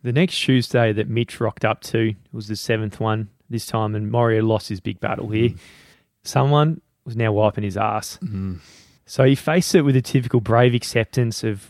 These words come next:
Speaker 1: what he had to, to face with this disease. But this is a big one, right? Like, is no longer being able to reach behind yourself is a big deal, and that, that conversation he would have had to have with Connie, who was his lovely assistant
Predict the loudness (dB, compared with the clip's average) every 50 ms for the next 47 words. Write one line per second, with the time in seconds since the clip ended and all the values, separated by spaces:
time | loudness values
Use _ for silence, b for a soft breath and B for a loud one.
0 | -6 0 0 0 0 -2 -6 -6 -2 2 2 2 2 0 -2 0 0 0 -4 _
1 | _ _ _ -12 -12 -12 -2 0 2 2 2 2 2 0 0 0 0 -4 -4 -4
2 | -8 -2 0 2 2 4 2 2 0 -4 -10 B B B B B B B B B
3 | 0 2 4 4 2 0 _ _ _ _ _ -10 -8 -4 -2 -2 -2 0 -2 -2
4 | -2 -4 -4 -2 0 0 0 2 2 0 -2 0 0 -2 -2 -2 -4 0 2 4
5 | 4 6 4 4 4 2 2 2 2 2 2 2 2 2 0 0 -2 -4 -6 -4
6 | -4 -2 -2 -2 -2 -4 -4 -2 0 2 2 2 2 -2 -10 _ b b b b
7 | b b b b -6 -4 -4 -2 0 0 -2 0 2 2 4 4 4 4 2 2
8 | 0 -2 -4 -2 -2 -2 -2 -2 -4 -4 -2 -2 -2 -4 _ -4 -4 -2 -2 -2
9 | -4 -2 0 2 2 2 0 -2 -2 0 2 2 2 0 0 0 -2 -2 -2 -2
10 | -8 -4 -2 -2 -2 0 -2 -6 -6 -6 -4 -2 0 0 0 0 2 2 2 0
11 | 0 -2 -4 -6 -2 -2 -2 -2 -2 -4 -6 -6 -6 -4 -6 -6 -4 -4 -6 -6
12 | -6 -6 -10